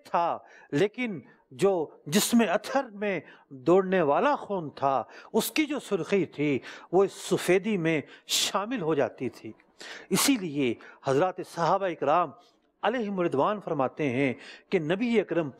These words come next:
अलैहिस्सलातु वस्सलाम के मुबारक रंग के अंदर सफ़ेदी थी,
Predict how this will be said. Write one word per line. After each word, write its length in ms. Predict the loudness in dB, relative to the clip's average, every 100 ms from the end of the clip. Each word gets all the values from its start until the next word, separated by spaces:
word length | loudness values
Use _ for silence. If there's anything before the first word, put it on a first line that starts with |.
| _ _ _
अलैहिस्सलातु 640 | 0 0 -2 0 0 0 -4
वस्सलाम 480 | -2 0 2 0 -4
के 180 | 2 2 2 -4 -20 _
मुबारक 460 | 0 2 0 -4 -2
रंग 260 | 0 -2 -2
के 80 | 0
अंदर 420 | 0 0 0 0 -4 -16 _
सफ़ेदी 580 | -4 -2 2 0 2 -2
थी, 360 | -2 -2 -2 -2